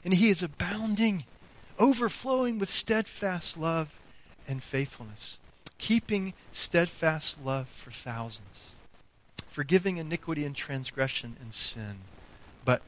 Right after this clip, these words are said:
who by no means will clear the guilty. You see, David knew that there were guilty folks who wouldn't be forgiven, right? And he also knew that there were guilty folks who by some mysterious work of redemption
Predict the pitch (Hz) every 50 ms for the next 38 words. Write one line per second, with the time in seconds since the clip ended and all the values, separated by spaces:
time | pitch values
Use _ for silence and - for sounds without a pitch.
0 | - - - 143 139 127 127 120 120 120 127 131 147 170 196 208 190 151 131 120
1 | 117 117 117 - - 113 104 - - - - - 160 160 151 123 110 107 107 104
2 | - - - - - - - - 117 104 - 120 113 110 - - 110 104 98 -
3 | - - - - - - - - - 139 - - 170 143 - 185 226 269 254 254
4 | 208 202 190 220 262 277 254 202 185 - - 170 175 160 147 131 - 143 175 -
5 | - - 214 196 - - - 170 160 160 - - - 156 147 151 147 147 135 135
6 | 139 - - 131 123 147 143 127 117 101 101 104 110 117 - - - - - -
7 | _ - - - - - - - - - 151 151 165 170 180 170 180 240 247 226
8 | 240 240 - 202 185 180 202 175 185 170 165 196 208 180 143 - 196 226 233 -
9 | 214 - - 185 175 175 - - - 180 151 165 160 156 - - - 220 247 254
10 | 240 196 - - - - - 202 220 240 247 233 208 - - - 180 175 170 165
11 | - 160 143 - 143 131 - - 165 190 208 214 - - - - 113 107 117